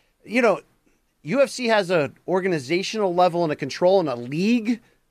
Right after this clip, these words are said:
that nobody else in combat sports really has. You know what I'm saying? In, in a platform and everything where when you get that high up, when you become publicly traded, when you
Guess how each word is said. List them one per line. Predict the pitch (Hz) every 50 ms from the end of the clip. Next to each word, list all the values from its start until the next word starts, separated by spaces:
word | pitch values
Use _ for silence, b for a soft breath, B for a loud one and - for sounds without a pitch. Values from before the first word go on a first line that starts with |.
| _ _
that | 165 180
nobody | 196 208 233 233 202 226 220 214 220
else | 220 226 208 -
in | 208 202 175
combat | - - 214 214 208 202 202
sports | - 202 196 - 165
really | 196 190 185 170
has. | 151 165 180 196 190 180 143 123 101 147
You | 175
know | 196
what | 208
I'm | 214
saying? | - 233 233 226
In, | 208 196
in | 196 190 180
a | 165
platform | - - 202 202 208 202 - 226 226 220 202
and | 190 175
everything | 196 233 220 208 175 170 160 156 151
where | 170 170 165 156 139 b b b b b b -
when | 175 175 185
you | 180 202 190
get | 147 139 208 233 226 -
that | 220 202 180 151
high | 156 160 160 147
up, | 131 123 -
when | 147 151
you | 160 170
become | 165 175 170 - 208 233 240 226
publicly | 226 220 196 160 165 - 160 147
traded, | - - 165 151 139 135 123
when | 147 156 160
you | 156 165 180 180 170 165